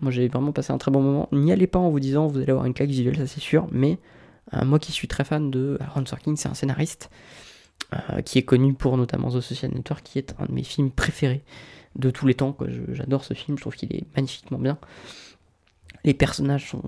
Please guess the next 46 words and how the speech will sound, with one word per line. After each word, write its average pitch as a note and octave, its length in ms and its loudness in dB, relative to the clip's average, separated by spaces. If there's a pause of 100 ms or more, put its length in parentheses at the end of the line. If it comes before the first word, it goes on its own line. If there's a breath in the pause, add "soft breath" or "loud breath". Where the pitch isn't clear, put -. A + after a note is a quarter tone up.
(120)
les C3 160 0
acteurs C#3+ 260 -2
sont B2 100 -4
trop - 160 0
bien, C#3+ 340 2
euh, - 40 -2 (160)
la, - 140 -4
visuellement, C#3 720 2
David C3 300 -2
Fincher, C3 380 -6
il - 80 -8
a - 40 -6
fait - 100 -8
un - 40 -8
truc - 280 -6
ouf, E3 120 0
j'ai - 120 -10
très, - 180 -18
très C3+ 120 -4
hâte C3+ 100 0
de B2+ 80 2
voir B2 160 4
Manque, C3 340 0 (220 soft breath)
qui - 100 -10
va B2 80 -4
sortir - 280 -8
en B2 40 -2
décembre, D3+ 380 -4
son B2+ 140 -6
nouveau A2+ 180 -4
film. E3+ 260 0 (960 loud breath)
Et, D#3 200 4
euh, - 60 -2 (320)
je - 220 -10
trouve - 220 -10
que C3+ 100 -2
Les A#2+ 80 0
Sept D#3 240 0
de C3 80 -4
Chicago, B2 420 0
moi, C#3+ 140 0
c'est, A#2 380 -4
c'était - 420 -10
du, - 360 -8 (560 soft breath)
c'était - 300 -4
du, A2 640 -4